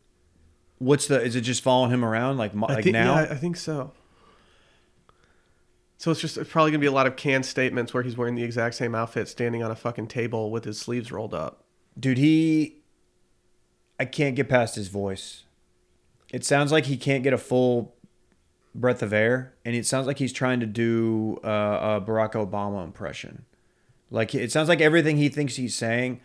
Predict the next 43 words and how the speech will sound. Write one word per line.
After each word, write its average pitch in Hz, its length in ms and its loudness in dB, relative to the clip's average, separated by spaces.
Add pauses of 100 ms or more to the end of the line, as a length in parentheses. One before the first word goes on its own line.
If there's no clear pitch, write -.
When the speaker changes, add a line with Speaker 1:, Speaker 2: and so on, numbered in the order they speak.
(960)
Speaker 2:
Yeah. 170 260 6
Speaker 1:
And 147 100 2
this 170 100 6
has 214 120 8
nothing 180 220 6
to 147 40 4
do 143 160 8
with, 123 100 6
like, 117 120 4
his 113 120 2
policies, 113 600 2 (140)
but 143 220 4
everything 185 380 8
he 180 140 8
says, 151 360 8
it 123 140 0
sounds 147 240 2
like 151 140 2
he's, 131 240 -2
he 127 200 -6
thinks 131 280 -2
it's 123 120 -6
gonna 135 180 0
have 117 240 2
the 117 120 4
weight 117 380 4
of, 110 200 -2
like, 110 240 0
a, 104 300 -2
a 107 80 -6
speech - 380 -2
in 110 80 -6
front 110 140 -6
of 107 40 -2
the 107 60 0
United 107 360 0
Nations. 101 500 -4
Speaker 2:
Yes. 135 300 2
Speaker 1:
Like, 120 120 4
it's 135 180 6
over 156 320 8
dramatic. 120 580 4
Speaker 2:
Yeah. 135 220 4